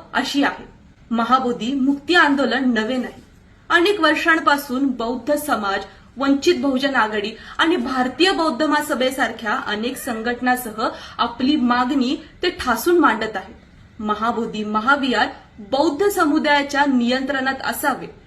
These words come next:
बाह्य प्रवाहातून मुक्त असावे. त्यांचा युक्तिवाद आहे की सध्याच्या व्यवस्थापन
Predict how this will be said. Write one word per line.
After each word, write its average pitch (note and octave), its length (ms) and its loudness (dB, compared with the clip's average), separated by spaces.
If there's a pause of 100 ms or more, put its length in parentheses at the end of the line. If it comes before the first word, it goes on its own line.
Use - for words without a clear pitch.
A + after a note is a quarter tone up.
(200)
बाह्य G#3+ 360 -2
प्रवाहातून A#3+ 720 0
मुक्त A#3+ 400 -4
असावे. B3 440 2 (340)
त्यांचा A3+ 260 -4
युक्तिवाद D4+ 640 0
आहे A#3+ 260 0
की - 360 0
सध्याच्या G4+ 800 2
व्यवस्थापन E4+ 760 0